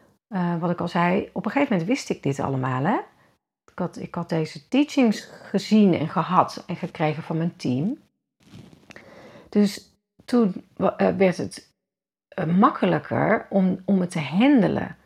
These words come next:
Maar de-, maar dat wil niet zeggen dat ik geen paniek voelde.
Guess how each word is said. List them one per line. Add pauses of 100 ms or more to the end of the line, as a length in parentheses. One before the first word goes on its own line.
(120)
Maar
de-, (100)
maar
dat
wil
niet
zeggen
dat
ik
geen
paniek
voelde.